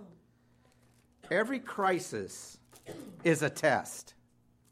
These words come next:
God is the examiner, and we're the student, and these are the questions.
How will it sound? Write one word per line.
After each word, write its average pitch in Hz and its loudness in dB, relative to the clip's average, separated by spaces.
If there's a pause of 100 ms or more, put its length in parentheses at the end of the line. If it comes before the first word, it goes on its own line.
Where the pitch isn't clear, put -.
(680)
God 165 4
is 269 0
the 196 6
examiner, 131 0
and 135 -2
we're 202 6
the 175 -2
student, 156 0
and 143 -2
these 202 -2
are 190 0
the 170 -2
questions. - -4